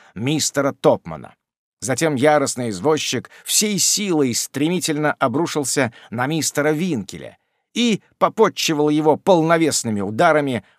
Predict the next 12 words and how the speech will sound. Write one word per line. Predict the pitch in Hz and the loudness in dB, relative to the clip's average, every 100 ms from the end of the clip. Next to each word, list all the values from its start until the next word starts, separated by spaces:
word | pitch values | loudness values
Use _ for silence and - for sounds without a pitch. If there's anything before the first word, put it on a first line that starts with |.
| _ | _
по | 202 | 0
различным | 190 143 180 165 - 143 127 | 2 2 -2 -2 -2 0 0
местам | 131 - 151 143 113 - - | 0 0 2 2 0 -4 -4
джентльменского | 110 139 123 120 127 104 - 113 | 0 0 0 -2 -4 -4 -6 -6
тела. | 113 113 80 60 - _ _ _ - | -4 -4 -6 -10 -20 _ _ _ -8
На | 127 135 | -2 0
все | 160 165 | 2 2
эти | 143 117 | 2 -2
подвиги | - 214 151 117 90 - _ _ - | 2 2 2 -2 -6 -14 _ _ -10
ловкому | 110 170 165 - 113 95 | 2 4 4 2 -4 -2
Сэму | - 208 151 | 0 2 2
понадобилось | 104 127 196 180 180 175 151 | 0 2 2 2 0 0 -2